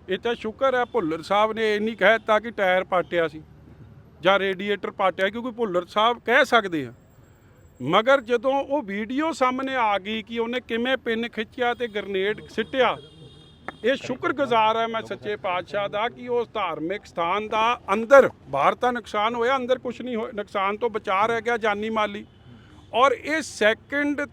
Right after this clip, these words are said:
ਥਰਡ ਇਨਸੀਡੈਂਟ ਹੈ ਜਿੱਥੇ ਹਿੰਦੂ ਭਾਈਚਾਰੇ ਨੂੰ ਟਾਰਗੇਟ ਕੀਤਾ ਗਿਆ। ਇਹ ਤੋਂ ਪਹਿਲਾਂ ਜੈਂਤੀਪੁਰ ਹੋਇਆ ਔਰ ਤੁਸੀਂ ਇਹ ਵੇਖ ਲਓ ਪੰਦਰਾਂ, ਪੰਦਰਾਂ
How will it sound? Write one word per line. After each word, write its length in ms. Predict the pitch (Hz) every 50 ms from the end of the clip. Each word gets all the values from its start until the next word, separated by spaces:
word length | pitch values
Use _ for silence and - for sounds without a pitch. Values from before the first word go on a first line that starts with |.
| - -
ਥਰਡ 420 | 180 185 202 226 254 269 269 240
ਇਨਸੀਡੈਂਟ 640 | 247 240 233 214 - - 233 208 233 233 233 214 208
ਹੈ 100 | 226 285
ਜਿੱਥੇ 300 | 247 262 247 - - 262
ਹਿੰਦੂ 460 | 277 220 208 202 214 208 226 262 277
ਭਾਈਚਾਰੇ 580 | 254 - 254 233 196 185 - 214 208 208 214 220
ਨੂੰ 140 | 220 233 226
ਟਾਰਗੇਟ 440 | 220 202 190 185 185 196 208 185 196
ਕੀਤਾ 320 | 196 180 160 - 175 165
ਗਿਆ। 140 | 160 185 208
ਇਹ 80 | 233
ਤੋਂ 140 | - - 240
ਪਹਿਲਾਂ 300 | 240 240 240 247 269 262
ਜੈਂਤੀਪੁਰ 580 | 202 220 233 254 233 - 311 311 302 311 311 285
ਹੋਇਆ 320 | 233 233 214 185 151 139 - - _ - - - _ - - - - - - - -
ਔਰ 140 | 214 240 269
ਤੁਸੀਂ 420 | 262 - 269 262 - - 285 285 269
ਇਹ 220 | 254 277 311 302
ਵੇਖ 300 | 277 254 247 247 - -
ਲਓ 180 | 247 277 302 302
ਪੰਦਰਾਂ, 840 | - - - 247 233 240 240 240 277 277 294 302 294 262 202 135 - - - - - - - - - - - - - - - - - - - - - - - - -
ਪੰਦਰਾਂ 580 | 226 240 277 277 294 294 302 294 277 233 151